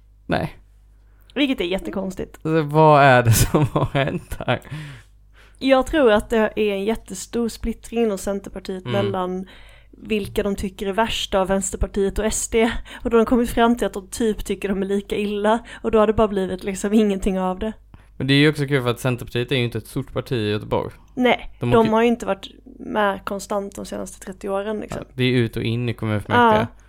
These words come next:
Speaker 1: Och då hålla på så här känns ju ganska risky.
Speaker 2: Samtidigt som de ändå menade att de till exempel ville få igenom i den, eh, blåa, eller vad man ska säga, blågula budgeten, ehm,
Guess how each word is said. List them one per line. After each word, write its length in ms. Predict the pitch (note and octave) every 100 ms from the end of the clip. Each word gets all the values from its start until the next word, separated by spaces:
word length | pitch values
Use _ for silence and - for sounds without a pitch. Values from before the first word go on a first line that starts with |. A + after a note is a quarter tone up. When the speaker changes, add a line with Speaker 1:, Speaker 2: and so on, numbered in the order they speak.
| - _ - -
Speaker 1:
Och 140 | - A#2+
då 160 | A#2+
hålla 180 | B2+ C#3+
på 220 | - A#2+
så 120 | -
här 240 | A2 A2 B2+
känns 340 | - A#2 -
ju 200 | G#2+ G#2
ganska 760 | G#2 A#2+ - - - - - A2+ _ _ _ -
risky. 440 | A#2 - - C3 - _ _ _ - -
Speaker 2:
Samtidigt 480 | - F4 F4+ F4 A3
som 160 | B3 A#3
de 140 | A#3
ändå 560 | A#3 A3 G3+ G3 F#3+ - _ _ _
menade 460 | A#3 A3+ G#3 G3 G3
att 80 | G3
de 120 | G3+
till 140 | G3+
exempel 380 | F#3+ G#3 G3 G3
ville 180 | G3 F#3+
få 160 | G#3+
igenom 480 | G#3 F#3+ F#3 G3+ A3+
i 120 | A#3+
den, 340 | A3+ A3 A3+ A3
eh, 260 | G#3+ G#3+ A3
blåa, 680 | F#3+ G#3+ A3 A3+ F#3 G3
eller 80 | A3+
vad 40 | A3+
man 80 | A3+
ska 100 | A3
säga, 180 | G#3+
blågula 580 | G3 A3 G#3 G3 G3 A3+
budgeten, 760 | G#3 G3+ G3 - F#3 F#3 F#3 F#3 - - - - -
ehm, 720 | G#3+ G3+ F#3+ F#3 F3+ F3+